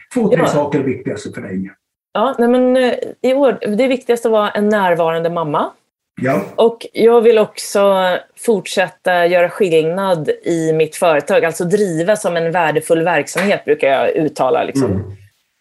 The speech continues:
Speaker 2: Och, eh, och sen att jag ska vara noga med att ha en stark och lugn kropp. Att jag ska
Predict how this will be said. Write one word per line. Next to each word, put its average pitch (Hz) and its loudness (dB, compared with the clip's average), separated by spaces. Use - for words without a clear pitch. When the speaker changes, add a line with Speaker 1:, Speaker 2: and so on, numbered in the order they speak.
Speaker 2:
Och, - -2
eh, 175 2
och 208 2
sen 196 0
att 175 -6
jag 170 0
ska 170 2
vara 160 -2
noga 156 0
med 151 -4
att 143 -10
ha 160 -2
en 147 -6
stark 175 0
och 156 -2
lugn 139 -2
kropp. - -4
Att 147 -4
jag 151 -2
ska 147 -2